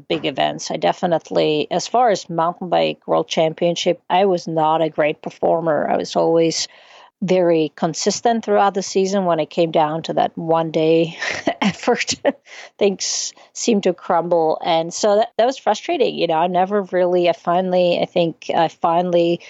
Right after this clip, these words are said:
cracked top ten at Worlds, like, you know, my last attempt, you know, and I was like, "Oh,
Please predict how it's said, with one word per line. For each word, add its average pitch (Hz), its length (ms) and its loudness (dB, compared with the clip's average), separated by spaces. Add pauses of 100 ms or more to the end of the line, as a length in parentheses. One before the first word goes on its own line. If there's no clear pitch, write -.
(200)
cracked 180 400 0
top 175 260 0
ten 190 240 0
at 165 140 -4
Worlds, 180 520 0
like, 160 240 0 (560)
you 170 120 0
know, 143 180 -2 (160)
my 165 140 2
last 165 560 0
attempt, 220 720 -2
you 190 100 -2
know, 175 220 0
and 180 100 -2
I - 20 -2
was - 120 -10
like, 170 220 -2
"Oh, 262 180 -2